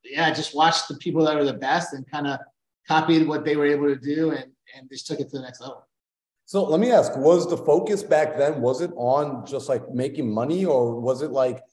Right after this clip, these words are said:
Speaker 2: you know, something like everyone sees, uh, Gary Vee, right? He'll run around, like, selling cards and things of that nature. And he kinda always talks about, like, almost doing it for, like, the sport of it, you know? So,
Speaker 1: Yeah.
Speaker 2: like,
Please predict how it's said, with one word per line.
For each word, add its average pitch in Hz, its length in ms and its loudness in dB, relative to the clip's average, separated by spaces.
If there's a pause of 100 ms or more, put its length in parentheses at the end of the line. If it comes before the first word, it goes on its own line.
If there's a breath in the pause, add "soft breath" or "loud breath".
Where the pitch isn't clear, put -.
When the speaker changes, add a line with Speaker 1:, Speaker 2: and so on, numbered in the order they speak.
Speaker 2:
you 135 80 -4
know, 139 260 2
something 151 320 -4
like 135 180 -2
everyone 139 280 -2
sees, 127 260 -8
uh, 117 220 2
Gary 117 320 -2
Vee, 95 220 -12
right? 101 140 -8
He'll 117 180 -4
run 117 160 -4
around, 107 260 -4
like, 95 180 -12
selling 113 300 -8
cards 110 340 -2
and 113 100 -10
things 113 200 -10
of 104 80 -10
that 117 160 -4
nature. 117 400 -8 (340 loud breath)
And 123 480 -4 (200)
he 147 200 -6
kinda 143 300 2
always 131 240 2
talks 127 220 -2
about, 123 120 -4
like, 113 140 -10
almost 127 320 -8
doing 123 160 -6
it 120 160 -10
for, 117 60 -8
like, 107 160 -8
the - 60 -20
sport - 460 -8
of - 140 -12
it, 87 100 -12 (380)
you 120 80 -4
know? 123 100 0
So, - 80 -2
Speaker 1:
Yeah. 143 120 6
Speaker 2:
like, - 180 -2